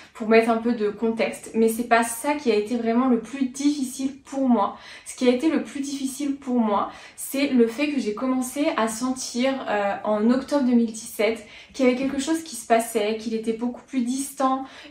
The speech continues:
euh, il allait, euh, à des soirées, qu'il rentrait beaucoup plus tard le soir. Malgré ses passions, c'était différent. Et puis il y avait, euh, eu, euh,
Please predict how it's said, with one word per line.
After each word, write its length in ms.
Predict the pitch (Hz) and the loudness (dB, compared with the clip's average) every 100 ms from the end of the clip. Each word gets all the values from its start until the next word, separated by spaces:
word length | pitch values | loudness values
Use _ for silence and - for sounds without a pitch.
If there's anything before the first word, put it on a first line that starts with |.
| 220 | 0
euh, 140 | 220 220 | 0 4
il 160 | 226 | 6
allait, 340 | 226 226 240 240 | 6 8 6 6
euh, 160 | 214 | 6
à 120 | 208 208 | 4 0
des 120 | 208 | -2
soirées, 720 | - 254 254 277 277 269 262 | -2 2 2 2 2 2 2
qu'il 320 | 254 254 254 | -2 2 2
rentrait 300 | 226 220 233 | 2 0 -4
beaucoup 240 | 214 220 240 | -6 -6 -8
plus 200 | - 240 | -8 0
tard 240 | 269 254 | 2 2
le 80 | 247 | 0
soir. 300 | - 285 277 | 0 0 6
Malgré 520 | 247 247 269 285 294 | 8 8 6 2 -2
ses 180 | 294 254 | -4 0
passions, 380 | 233 226 - 302 | 2 0 -2 -6
c'était 380 | 254 233 254 254 | -4 -4 -2 -2
différent. 640 | 226 262 262 220 226 233 | -2 -4 -2 2 2 2
Et 80 | 226 | 0
puis 220 | 220 262 | -4 -2
il 40 | 262 | 0
y 40 | |
avait, 280 | 214 220 226 | 2 4 4
euh, 240 | 202 190 | 2 2
eu, 240 | 226 233 214 | 2 4 2
euh, 160 | 185 | 0